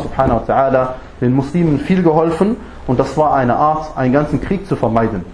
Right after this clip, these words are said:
Und deswegen ist diese Form von Namima zweifellos erlaubt. Möge Allah azza wa jalla ihn dafür belohnen.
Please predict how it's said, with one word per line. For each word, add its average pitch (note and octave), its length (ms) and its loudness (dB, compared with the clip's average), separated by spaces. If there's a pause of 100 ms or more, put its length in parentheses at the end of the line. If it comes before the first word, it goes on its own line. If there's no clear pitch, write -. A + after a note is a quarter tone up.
(280)
Und A2+ 80 -2
deswegen C#3+ 340 0
ist C3+ 160 -4
diese C3+ 160 -6
Form C3 300 0
von A#2+ 180 2
Namima A#2+ 380 4
zweifellos B2+ 480 0
erlaubt. A#2 340 2 (260)
Möge C3+ 220 4
Allah B2 220 4
azza A2+ 160 0
wa - 20 0
jalla A#2+ 160 2
ihn B2 80 2
dafür A2+ 240 0
belohnen. D3+ 480 4